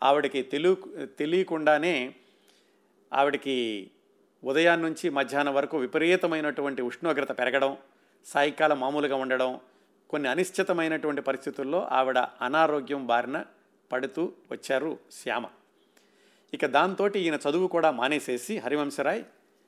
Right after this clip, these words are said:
ఎక్కడో స్కూల్లో ఒక టీచర్గా ఉద్-, ఉద్యోగంలో చేరారు. అంటే బీఏ మధ్యలో మానేశారనమాట. ఆ టీచర్ ఉద్యోగం చేస్తూ నెలకి పాతిక రూపాయలు వస్తుంటే ఆ పాతిక రూపాయలు ఇంట్లో ఇచ్చి నాన్నగారి పెన్షను, ఈయన, ఆ,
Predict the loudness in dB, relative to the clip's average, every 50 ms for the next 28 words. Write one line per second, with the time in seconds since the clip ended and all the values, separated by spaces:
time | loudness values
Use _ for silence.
0 | _ _ _ _ -6 -4 -2 0 0 0 0 -2 -8 -8 -6 -4 -2 0 -2 -2
1 | -2 -4 -6 -6 -6 -4 -2 -2 0 0 0 -2 -2 -6 -10 -14 _ -10 -10 -6
2 | 0 0 2 2 2 0 0 0 0 0 0 0 -2 -6 -10 _ _ _ _ -16
3 | -10 -4 -4 -2 -2 0 0 0 2 2 0 0 2 0 2 2 2 0 -2 -2
4 | -4 -4 -4 -4 -6 -8 -8 -8 -12 _ _ _ _ _ _ _ _ _ _ _
5 | _ _ _ -4 -4 -4 -2 -2 -4 -2 2 2 2 2 2 2 2 2 2 2
6 | 0 0 -2 -2 -2 -4 -4 -6 -6 -6 -6 -8 _ _ _ _ _ _ _ _
7 | _ -10 -4 0 2 4 4 2 2 2 4 2 2 2 0 -2 -2 0 2 2
8 | 4 4 2 0 -2 -6 -6 -4 -2 -2 -2 -2 -4 -8 _ _ _ _ _ _
9 | _ -2 -2 -2 2 4 4 4 4 2 0 -2 0 0 2 2 2 2 4 2
10 | 0 -2 -2 -6 -4 -2 0 0 0 0 -4 -8 -8 -6 -6 -6 -8 _ _ -8
11 | -2 0 0 0 0 2 2 2 2 2 0 -2 -2 -2 -2 -4 -4 -2 -2 -4
12 | -6 -6 _ _ _ _ _ _ _ _ _ _ _ -8 -4 0 0 2 2 2
13 | 2 0 -2 -8 -14 -18 -14 -10 -8 -6 -4 -4 -2 -2 -4 -4 -6